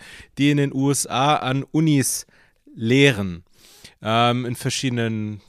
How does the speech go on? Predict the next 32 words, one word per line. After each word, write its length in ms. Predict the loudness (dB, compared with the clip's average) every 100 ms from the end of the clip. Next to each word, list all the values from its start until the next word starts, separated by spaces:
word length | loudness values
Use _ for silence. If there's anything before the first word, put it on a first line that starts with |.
| _
Funktionen, 600 | -10 -8 -2 0 2 0
Professoren 600 | -2 -4 0 2 2 2
sind, 520 | 0 0 -2 -6 -12
ähm, 600 | -6 -4 -2 -4 -6 -12 _ _ _ _ _ -6
Doktor 500 | -6 -4 -2 -2 -2
und 120 | -4
so 120 | -4
weiter. 420 | -4 -6 -10 -14 -16 -18 -18 -16 -4
Ähm, 360 | 0 0 -2
ihr 140 | -8 -8
kennt 300 | -6 -6 -4
das. 260 | -6 -4 -6 -10 -18 -16
<laughs> 320 | -16 -16 _
Ihr 80 | -12
kennt 200 | -4 -2
dieses 180 | -2 -6
Uni-Ding. 520 | -4 -4 -4 -8 -12 -20 -20 -16 -16 -16 -12
So, 260 | 0 2 2
und 200 | -2 -4
die 80 |
finde 240 | -2 0 0
ich, 180 | -2 -4
äh, 220 | -2 -2
sehr 340 | 0 2 2 0
kompetent. 640 | -4 -4 -4 -2 -2 -2 -2
Natürlich 360 | -2 -2 -2
ist 160 | -4 -2
die 60 |
Liste 320 | 2 2 0 -2
jetzt 240 | -2 -2
auch 120 | -2
nicht 300 | -2 -4 -6